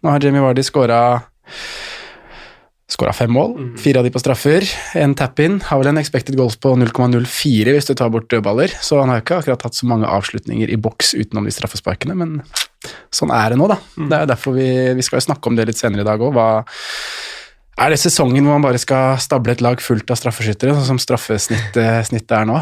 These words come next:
Speaker 2: Mm.
Speaker 1: Så, nei, well played. Eh, ja,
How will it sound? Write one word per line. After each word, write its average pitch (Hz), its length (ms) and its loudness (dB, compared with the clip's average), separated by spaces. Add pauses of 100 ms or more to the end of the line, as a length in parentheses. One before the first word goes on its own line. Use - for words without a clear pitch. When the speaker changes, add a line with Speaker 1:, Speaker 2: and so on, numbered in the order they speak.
Speaker 2:
Mm. 123 320 0
Speaker 1:
Så, - 160 -6 (640)
nei, 160 180 2
well 147 160 4
played. 147 320 0 (260)
Eh, 139 380 -4 (1200)
ja, 131 140 0